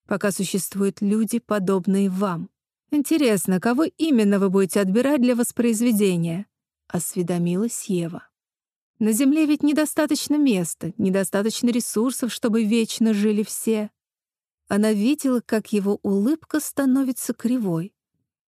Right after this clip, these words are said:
«Значит, вы будете выбирать тех, у кого больше денег?» «А кому нужны старые бродяги и шлюхи?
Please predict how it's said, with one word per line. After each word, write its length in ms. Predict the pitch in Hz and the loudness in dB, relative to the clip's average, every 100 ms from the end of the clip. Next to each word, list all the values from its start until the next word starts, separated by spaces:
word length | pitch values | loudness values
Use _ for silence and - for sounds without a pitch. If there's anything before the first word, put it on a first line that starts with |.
| _ | _
«Значит, 600 | - 185 190 185 - 254 - _ _ _ - | -4 -2 0 -2 -4 -8 -10 _ _ _ -4
вы 320 | 196 220 254 | 0 0 0
будете 420 | 233 226 233 220 | 0 0 0 0
выбирать 380 | 220 208 214 202 | 0 2 0 -2
тех, 400 | - 208 220 - | -2 -2 -2 -2
у 100 | 202 | -6
кого 300 | - 196 202 | -2 -2 0
больше 420 | 208 226 220 - 240 | 0 -2 -2 -2 -2
денег?» 640 | 202 294 302 180 - _ _ _ _ _ _ _ | 0 0 0 -2 -8 _ _ _ _ _ _ _
«А 140 | - 370 | -6 -4
кому 340 | - 392 320 | 0 2 4
нужны 300 | 233 208 226 | 4 4 2
старые 340 | - 240 226 214 | 2 2 4 4
бродяги 460 | 240 233 233 220 | 2 2 2 2
и 40 | 254 | 0
шлюхи? 520 | - 190 165 - | 0 0 0 -8